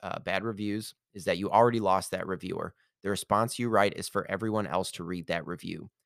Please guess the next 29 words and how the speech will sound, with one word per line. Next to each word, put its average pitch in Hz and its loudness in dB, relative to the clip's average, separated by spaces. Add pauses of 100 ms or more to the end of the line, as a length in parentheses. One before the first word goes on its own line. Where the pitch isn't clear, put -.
(140)
You 98 -6
have 104 2
a 98 0
chance 101 -2
to 104 -6
explain 127 0
in 117 -2
a 113 2
way 113 4
to 107 -4
show - -4
sympathy, 123 -4
understanding, 110 -2
and 92 -6
possible 92 -2
resolution. 95 -2 (540)
Bad 104 2
reviews 104 -2
happen 98 2
from 98 -4
every 101 0
single 113 0
instance 107 -2
or 107 2
bad 92 6
employees, 101 -2 (220)
or 90 -6
rather 90 2
in-, 101 -4